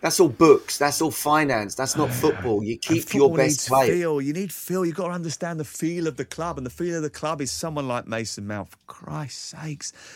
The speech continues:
Speaker 1: Yeah.
Speaker 2: Uh, Nkunku coming in, a lot of people maybe have forgotten about him. He's been injured for a lot of the season at Leipzig, but came back, scored goals. He's,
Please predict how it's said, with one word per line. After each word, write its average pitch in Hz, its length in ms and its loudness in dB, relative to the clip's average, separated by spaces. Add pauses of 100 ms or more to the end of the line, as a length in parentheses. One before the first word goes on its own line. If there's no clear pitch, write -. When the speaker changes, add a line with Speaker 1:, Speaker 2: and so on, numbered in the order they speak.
Speaker 1:
Yeah. 95 160 -6
Speaker 2:
Uh, 131 220 0
Nkunku 147 440 -4
coming 120 300 -4
in, 123 240 -2
a - 20 -4
lot 123 100 -2
of 90 60 -6
people 117 220 -6
maybe 107 240 -2
have 104 100 -4
forgotten 101 380 -6
about 98 240 -4
him. 98 220 -4
He's 104 100 -6
been 107 160 -6
injured 104 240 -4
for 92 100 -8
a 98 40 -4
lot 98 80 -2
of - 80 -8
the 98 60 -8
season 98 300 -6
at - 80 -8
Leipzig, 92 380 -6
but - 100 -20
came 101 220 -6
back, 98 240 -4
scored 98 320 -8
goals. 98 380 -4
He's, 95 180 -6